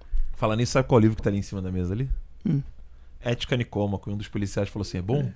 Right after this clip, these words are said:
Speaker 1: falei, "É."
Speaker 2: Pô. <laughs> Isso aí tinha que
Speaker 1: É.
Speaker 2: ser leitura obrigatória, né?
Speaker 1: Mas é, é, é, é, é, o tamanho do buraco é enorme, entendeu?
Speaker 2: Sim.
Speaker 1: Então, assim,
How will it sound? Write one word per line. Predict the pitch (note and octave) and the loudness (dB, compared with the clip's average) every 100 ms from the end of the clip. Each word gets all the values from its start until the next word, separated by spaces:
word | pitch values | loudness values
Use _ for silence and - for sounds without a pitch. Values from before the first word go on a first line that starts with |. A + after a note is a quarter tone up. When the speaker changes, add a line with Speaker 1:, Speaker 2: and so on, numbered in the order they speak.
| - | -12
Speaker 1:
falei, | G2 F2+ | -6 -4
"É." | F2+ | -2
Speaker 2:
Pô. | G#2 F3 A3+ E4 - - - | 0 4 4 2 0 6 8
<laughs> | A3 - B3 D3 A#2+ G#3 - D3 B2 B2+ - A2 - - - - - - - - - - - - | 8 8 6 6 6 4 4 0 0 -6 -6 -12 -12 -16 -16 -18 -18 -18 -20 -20 -20 -20 -20 -14
Isso | - | 4
aí | E3 | 4
tinha | E3 G3 | 6 4
que | F#3+ | 4
Speaker 1:
É. | |
Speaker 2:
ser | - G#3+ G#3+ | 6 8 10
leitura | F#3 G3 G3+ | 8 6 6
obrigatória, | F#3+ G#3 G#3+ D3 F3 F3+ D#3+ | 6 6 6 10 10 10 8
né? | F#3+ F#3 | 6 4
Speaker 1:
Mas | A3+ A#3+ | 2 4
é, | G#3 | 4
é, | G#3 G#3 | 4 4
é, | |
é, | F#3 D#3+ - G#3+ | 4 4 2 0
é, | A3 | 0
o | F#3 | 0
tamanho | - F3 F3+ A#3 | 4 4 4 2
do | F3 | 4
buraco | A#2+ A2 B2 | 6 4 2
é | A3+ | -2
enorme, | G#3 G3 D3 G2+ G#2+ | 0 0 0 -8 -10
entendeu? | - F2+ G2+ | -8 -6 -4
Speaker 2:
Sim. | - - - - - - | -6 -6 -10 -16 -16 -16
Speaker 1:
Então, | - B3+ | -4 0
assim, | G#3+ E3+ G#2+ | 4 4 2